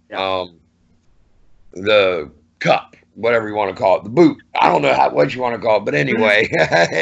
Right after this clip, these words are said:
Speaker 2: they, uh, they, they, but Keith Lee and, and, and Dominic, they, they have good chemistry. They have great matches.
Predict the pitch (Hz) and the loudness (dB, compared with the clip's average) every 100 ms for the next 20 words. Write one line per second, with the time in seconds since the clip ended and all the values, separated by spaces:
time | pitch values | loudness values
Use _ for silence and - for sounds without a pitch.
0 | 160 160 156 147 139 123 110 _ _ _ | -2 -2 -2 -2 -2 -4 -8 _ _ _
1 | _ _ _ _ _ - _ 117 117 104 | _ _ _ _ _ -20 _ -10 -8 -10
2 | 127 139 131 120 120 127 143 - _ _ | -12 -10 -10 -14 -12 -8 -8 -10 _ _
3 | _ _ _ - 190 147 165 160 147 - | _ _ _ -12 -10 -10 -8 -8 -8 -8
4 | 127 123 95 127 120 117 120 110 127 131 | -8 -8 -10 -12 -10 -12 -14 -10 -10 -8
5 | 123 120 113 107 117 120 117 104 113 117 | -8 -6 -8 -8 -8 -8 -10 -10 -10 -6
6 | 120 104 131 143 - 143 143 - - 123 | -6 -6 -8 -8 -8 -8 -8 -10 -10 -8
7 | 110 107 90 107 113 110 113 110 117 104 | -6 -6 -6 -6 -4 -2 -2 -2 -6 -14